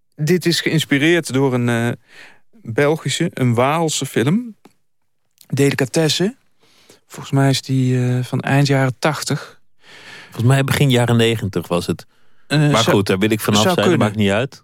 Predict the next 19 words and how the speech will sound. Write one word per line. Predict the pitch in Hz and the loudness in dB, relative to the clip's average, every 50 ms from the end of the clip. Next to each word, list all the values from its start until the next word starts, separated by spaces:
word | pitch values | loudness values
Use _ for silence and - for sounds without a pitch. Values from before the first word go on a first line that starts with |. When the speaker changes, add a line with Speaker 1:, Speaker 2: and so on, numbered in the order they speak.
| _ - - | _ -16 -8
Speaker 1:
In | - 113 131 - 139 160 160 160 165 | -6 -4 -2 0 2 2 2 2 2
ieder | 175 180 | 2 2
geval, | 165 185 185 165 | 2 0 0 0
begin | 143 165 - 190 | -2 -2 0 0
jaren | 180 180 175 170 175 | 2 2 2 2 2
negentig | 180 185 185 165 - 175 147 | 0 0 0 -2 -4 -4 -2
heb | 165 175 170 | -2 -2 -2
ik | 185 - - | -2 -2 0
over | 151 180 170 151 165 | 0 0 0 0 -2
die | 170 160 | -2 -2
film | - 185 170 165 147 | 0 0 -2 -2 -2
gesproken. | - - - - 170 170 170 147 120 104 - 135 123 | -4 -6 -6 -4 -2 0 0 0 0 0 -2 -2 -4
En | 127 | -2
toen | 131 143 139 | -2 -2 0
had | 139 143 151 - | 0 0 -2 -2
ik | - | -2
hem | 147 143 | -2 0
inmiddels | 139 139 143 143 131 127 123 - | 0 0 0 0 0 -2 -4 -4
gezien. | - 127 117 139 123 95 87 92 98 | -6 -6 -4 -2 -2 -2 -2 -4 -8